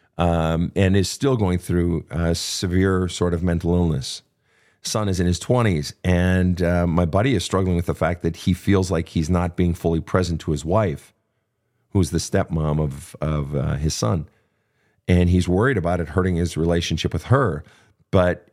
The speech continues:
so much of his bandwidth is being chewed up, being present to his son, who's been in sort of schizophrenia and so forth. And, uh, yeah, it's a challenge.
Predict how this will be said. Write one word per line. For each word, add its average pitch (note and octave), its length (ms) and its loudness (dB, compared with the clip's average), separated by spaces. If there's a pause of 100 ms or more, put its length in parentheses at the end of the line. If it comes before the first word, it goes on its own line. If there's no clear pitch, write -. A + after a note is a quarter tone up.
(160)
so A2+ 180 -2
much A2+ 220 0
of F2 80 -2
his E2+ 140 0
bandwidth F#2+ 540 0
is D#2+ 120 -2
being E2+ 240 0
chewed F2 300 0
up, G#2+ 400 -2 (280)
being E2+ 200 2
present F#2 380 0
to - 80 -2
his E2+ 120 0
son, A2+ 320 -2
who's E2 240 -2
been F2 260 0
in E2 80 0
sort E2 240 -2
of - 100 -8
schizophrenia E2+ 800 -2
and D#2 140 -4
so F#2 180 0
forth. D2 280 -6 (960)
And, F#2 460 4
uh, F#2 220 2
yeah, G2 360 0
it's C2+ 220 -8
a F2 60 -6
challenge. B2 520 -2